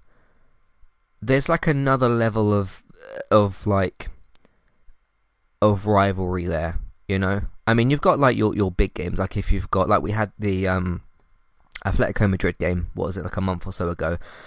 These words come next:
That is a situation where it's, like, a big game, what was it, quarterfinal or whatever? Uh, no, it wasn't quarterfinal. The one before that, round of sixteen. Round of sixteen, you know, big game, big stage, Champions League, but Atletico Madrid not a rival.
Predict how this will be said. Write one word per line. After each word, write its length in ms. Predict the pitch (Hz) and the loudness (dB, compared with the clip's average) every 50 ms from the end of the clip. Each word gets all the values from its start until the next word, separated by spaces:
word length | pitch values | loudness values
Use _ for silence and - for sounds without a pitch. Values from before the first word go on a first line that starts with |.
| - - - - | -20 -14 -2 2
That 240 | 135 147 156 - | 4 4 6 4
is 160 | 110 139 131 127 | 2 0 0 -2
a 60 | 123 | -2
situation 540 | - 139 123 - 117 113 110 113 - - 107 | -2 -2 -2 2 2 2 2 2 0 0 0
where 100 | 101 98 | 0 0
it's, 120 | 92 - | 0 -2
like, 180 | 98 95 - - | -4 -4 -2 -4
a 160 | 87 87 87 - | -4 -4 -4 -4
big 220 | - 127 120 - _ | -4 -4 -4 -4 _
game, 580 | - - 113 113 113 110 110 110 110 107 107 104 | 0 2 2 4 4 2 2 2 0 -2 -2 -4
what 80 | 101 | -6
was 80 | 92 85 | -6 -8
it, 100 | - - | -8 -6
quarterfinal 520 | - - - 101 - - 107 104 104 104 | -4 -4 -4 -2 -2 0 0 0 2 0
or 120 | 101 98 98 | 0 0 0
whatever? 480 | 101 101 101 98 101 101 98 101 101 - - - - - _ _ _ - - - - | 0 0 -2 0 0 0 -2 -2 -4 -6 -12 -20 -20 -20 _ _ _ -20 -10 -4 0
Uh, 140 | 95 95 95 | 0 2 2
no, 80 | 104 | 0
it 80 | 104 101 | 0 -2
wasn't 220 | 104 104 101 92 | -4 -6 -6 -6
quarterfinal. 480 | - - 78 - - 92 92 92 95 92 - - _ _ _ _ _ _ _ - | -4 -4 -4 -4 -2 -4 -2 -4 -4 -6 -10 -14 _ _ _ _ _ _ _ -8
The 120 | - 98 | -6 -4
one 180 | 92 101 104 104 | -2 0 0 0
before 260 | 95 - - 95 95 | -2 -2 -2 -2 -2
that, 120 | 90 87 - | -2 -2 -2
round 160 | 95 101 95 | -2 -2 -2
of 60 | 92 | -4
sixteen. 420 | - - - - 98 92 90 87 - - - - - - - - | -6 -10 -8 -4 -2 -2 -2 -2 -4 -8 -14 -20 -20 -20 -10 -2
Round 220 | - 123 127 131 | 2 4 4 4
of 40 | 120 | 4
sixteen, 640 | - - 117 - - - - 104 101 101 104 101 101 | 0 -4 -6 -6 -4 -2 0 0 0 0 0 0 0
you 100 | 95 87 | 0 0
know, 120 | 87 87 | -2 -2
big 260 | - - 113 - - | -2 -4 -6 -6 -4
game, 280 | - - 98 101 98 92 | -2 0 0 0 0 0
big 200 | - 104 98 - | -2 -4 -4 -6
stage, 540 | - - - 95 95 95 98 95 - - - | -8 -6 -4 -2 -2 -2 -2 -4 -6 -10 -8
Champions 440 | - 98 98 95 - 95 95 92 | -6 -6 -4 -4 -4 -4 -4 -4
League, 260 | 92 92 90 90 87 - | -4 -4 -4 -4 -4 -4
but 100 | - - | -4 -4
Atletico 440 | 123 - 151 131 - - 131 117 | -4 -4 -4 -4 -2 0 2 2
Madrid 240 | 110 104 - 110 98 | 2 2 2 0 0
not 160 | 104 101 71 | 0 0 -2
a 40 | 92 | 0
rival. 540 | 92 92 90 87 87 90 - 85 82 85 | 0 2 2 2 2 2 0 -2 -2 -4